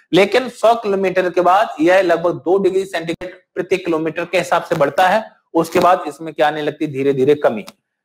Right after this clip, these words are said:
कहने का तात्पर्य यह है कि पृथ्वी के अंदर की परतों में जाने पर टेम्परेचर बढ़ता तो है, लेकिन प्रत्येक गहराई पर टेम्परेचर नियत नहीं है, यह बदलता रहता है, ठीक ना? तापमान बढ़ता तो है, परंतु,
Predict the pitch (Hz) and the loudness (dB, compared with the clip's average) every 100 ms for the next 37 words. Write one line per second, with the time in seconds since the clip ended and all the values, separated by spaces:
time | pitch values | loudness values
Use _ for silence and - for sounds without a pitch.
0 | _ - 190 240 262 240 214 190 - 175 | _ 2 2 4 2 4 4 0 0 0
1 | 139 139 143 208 - 220 190 - 185 220 | 4 2 2 -2 -2 -4 -2 -4 -2 -2
2 | 220 220 160 170 196 214 202 170 165 170 | -2 -2 0 0 -2 0 0 0 0 -2
3 | 175 160 147 151 180 175 151 143 156 156 | -2 0 0 -2 -4 -2 -4 -4 -6 -2
4 | 170 143 123 - - 165 127 123 139 _ | -2 0 0 2 2 2 0 -2 -6 _
5 | _ _ - 170 202 208 165 - 202 190 | _ _ 0 2 2 0 -2 2 2 2
6 | 151 147 143 139 165 156 143 135 143 135 | 0 2 2 2 -4 -2 -4 -2 -4 -2
7 | 147 127 131 131 127 123 139 185 160 123 | -2 -2 -2 -2 -6 -6 -2 0 2 2
8 | 120 113 131 117 - - - - _ - | 0 2 0 0 -4 -8 -8 -12 _ -8
9 | 226 - - - _ _ _ _ - - | -2 -2 -4 -18 _ _ _ _ -12 -12
10 | - - - - - 170 170 185 175 160 | -20 -20 -20 -16 0 0 2 0 2 0
11 | 156 170 175 170 165 175 - 160 165 165 | 2 0 2 2 2 -2 -2 0 0 -4
12 | 226 190 143 202 | -4 -4 -4 -10